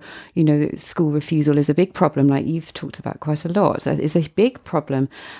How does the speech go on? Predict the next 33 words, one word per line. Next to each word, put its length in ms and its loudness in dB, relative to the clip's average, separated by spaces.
Um, 340 4
but 140 2
instead 480 4
of 160 0
just 340 -2
trying 260 4
to, 100 -8
f-, 320 -14
you 120 0
know, 140 0
instead 240 2
of 100 0
just 540 0
trying 240 4
to 100 -6
get 160 0
the 60 -2
kids 260 -2
back 260 -4
into 200 0
school, 220 -2
which 180 0
is 80 0
super 400 0
important, 500 0
of 120 -6
course, 520 -2
we 120 4
need 200 4
to 180 -4
also 440 4
discuss, 580 -2
well, 320 -2